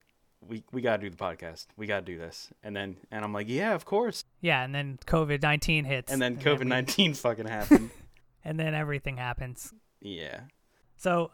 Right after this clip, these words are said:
Speaker 2: just to give everybody a, an idea, that's
Speaker 1: Mm-hmm.
Speaker 2: James.
Speaker 1: Hello.
Speaker 2: That's James over there, and
Speaker 1: Uh-huh.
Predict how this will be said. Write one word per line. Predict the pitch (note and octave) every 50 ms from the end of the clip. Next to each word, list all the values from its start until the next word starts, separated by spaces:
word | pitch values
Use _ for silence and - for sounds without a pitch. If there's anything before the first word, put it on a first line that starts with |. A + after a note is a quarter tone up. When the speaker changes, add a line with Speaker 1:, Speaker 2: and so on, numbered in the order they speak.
| _ _ _ -
Speaker 2:
just | - G#3+ G#3+ -
to | G3+
give | E3+ F#3 F3+ F3 D#3+ E3+
everybody | D#3 D#3 D#3 D#3+ D3 C#3+ D3 C#3 C#3 C3+
a, | B2+ B2 A#2 - - - - - -
an | C#3+
idea, | C3 B2+ B2 B2+ B2+ B2 D3 D#3 - - _ _ _ _ _ _ _ _
that's | - C#3+ D3+ - -
Speaker 1:
Mm-hmm. | - D3
Speaker 2:
James. | C3 B2+ C3 D#3+ F3 - - - - - _ _ _ _ _ _ _
Speaker 1:
Hello. | - A2 A2+ A2 G2+ D#2+ D#2 - _ _ _ _ _ _ _ _ _ _ _
Speaker 2:
That's | - C3+ - -
James | C#3+ C3 C3 B2+
over | C3 A#2+ B2
there, | A#2+ A#2+ B2 B2+ C3+ D3
and | C#3 B2+ A#2+ A#2 - - - _ _ _ _ _ _ _ _ -
Speaker 1:
Uh-huh. | G2 F#2+ F2+ G2+ G2